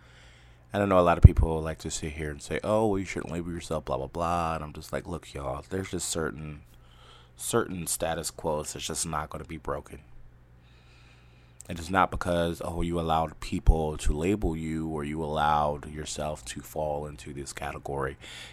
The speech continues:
It's just because the people who are at the top, the people who have the power, the people who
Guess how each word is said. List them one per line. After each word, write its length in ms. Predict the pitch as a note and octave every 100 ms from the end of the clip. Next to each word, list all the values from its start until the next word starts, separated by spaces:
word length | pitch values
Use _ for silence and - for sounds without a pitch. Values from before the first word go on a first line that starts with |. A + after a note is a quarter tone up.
| -
It's 160 | F#2+
just 280 | - F#2+ -
because 320 | E2 D#2 D2+
the 100 | -
people 380 | - F2 - F#2
who 160 | F2 E2
are 20 |
at 120 | D#2
the 80 | E2+
top, 360 | - D2+ C2+
the 80 | -
people 320 | - E2 -
who 140 | D#2+ E2+
have 200 | D#2 D2+
the 60 |
power, 340 | D#2 - D2 D2
the 120 | -
people 320 | - F#2 -
who 320 | - E2 E2